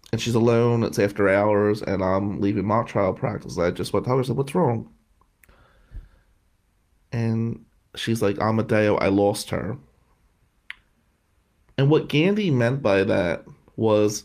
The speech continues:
she felt that this girl was never gonna be accepted into that world, was going to get scarred emotionally. The academics were gonna be a secondary thing.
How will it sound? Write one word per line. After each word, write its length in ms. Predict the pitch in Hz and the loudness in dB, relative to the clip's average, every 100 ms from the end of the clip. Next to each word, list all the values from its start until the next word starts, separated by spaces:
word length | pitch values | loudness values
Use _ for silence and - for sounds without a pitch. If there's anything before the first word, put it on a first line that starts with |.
| - | -12
she 280 | - - 135 | -8 -4 -2
felt 420 | 139 - 147 180 | 0 2 2 2
that 180 | 131 110 | 0 0
this 240 | 139 131 - | 0 -2 -2
girl 560 | 131 123 117 107 - _ _ _ _ - | 2 2 4 0 -4 _ _ _ _ -2
was 180 | 127 123 | 0 2
never 160 | 135 | 2
gonna 140 | 131 120 | 2 2
be 100 | 113 | 0
accepted 440 | - - 107 95 | 0 0 0 0
into 160 | - 92 | 0 0
that 200 | 80 104 | 0 0
world, 480 | 107 101 101 120 - _ _ _ _ _ _ _ - | 2 2 0 -2 -14 _ _ _ _ _ _ _ -2
was 180 | 117 113 | 0 2
going 240 | 113 113 | 2 2
to 60 | 113 | 2
get 180 | 104 - | -2 -4
scarred 400 | - 113 104 107 | -4 2 2 2
emotionally. 840 | 107 107 107 - 107 107 104 110 - _ _ _ _ _ _ _ _ _ _ _ _ _ _ _ _ - | 2 2 2 0 2 2 2 -2 -8 _ _ _ _ _ _ _ _ _ _ _ _ _ _ _ _ -2
The 140 | 110 | 2
academics 360 | 110 113 117 104 | 2 2 0 0
were 60 | |
gonna 100 | 107 | -2
be 100 | 98 | -2
a 60 | - | -4
secondary 760 | - 107 107 107 101 95 90 | -2 -2 0 0 2 2 0
thing. 540 | 113 95 98 92 110 | -2 -4 -6 -8 -10